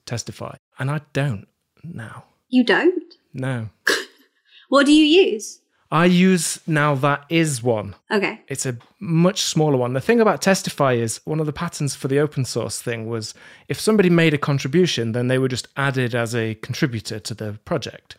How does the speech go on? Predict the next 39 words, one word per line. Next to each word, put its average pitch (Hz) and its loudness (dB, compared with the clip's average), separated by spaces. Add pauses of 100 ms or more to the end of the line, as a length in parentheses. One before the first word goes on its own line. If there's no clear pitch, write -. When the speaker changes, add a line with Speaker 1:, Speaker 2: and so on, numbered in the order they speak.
(100)
Speaker 2:
Mm-hmm. 220 -4
Speaker 1:
This 139 -8
was 123 -4
an 123 2
idea 120 2
that 135 -4
was 131 -6
a 147 -6
bit 233 0
popular 143 -2
at - -12
the - -16
time, 117 -8
a 113 -10
bit - -10
trendy. 113 -4 (560)
So - 0 (180)
anybody 190 4
that 160 -4
needed 160 4 (160)
to 151 0
assert 175 2
some 139 4
things, 147 0
like, 123 -2
"I 131 2
want 131 2
to 123 0
assert 123 0
that - -6
this 113 -4
slice 127 -2
of 113 -6
string 117 -2
contains 110 -6
a 127 -14
particular 107 -8
value," 113 -4
or 107 -6